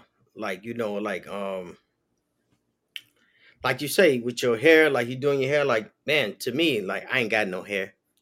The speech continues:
But obviously, I got, I got kids, you know what I'm saying? And, um,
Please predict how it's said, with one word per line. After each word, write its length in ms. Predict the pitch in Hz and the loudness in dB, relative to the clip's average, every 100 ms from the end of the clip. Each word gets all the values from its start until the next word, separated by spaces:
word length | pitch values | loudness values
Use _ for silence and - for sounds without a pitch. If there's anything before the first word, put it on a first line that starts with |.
| - | -6
But 100 | 95 | 0
obviously, 500 | 135 117 - 104 101 - - - | 0 0 -8 -10 -10 -20 -20 -8
I 80 | 110 | -2
got, 260 | 107 95 - | 0 -2 -2
I 100 | 110 | -2
got 280 | 107 98 - | 0 0 -4
kids, 440 | 147 139 107 101 | -2 0 0 -4
you 80 | 110 | -4
know 80 | 101 | -4
what 60 | |
I'm 40 | 101 | -6
saying? 360 | - 98 92 - | -6 -6 -6 -6
And, 140 | 98 | -6
um, 360 | 98 95 87 | -4 -6 -8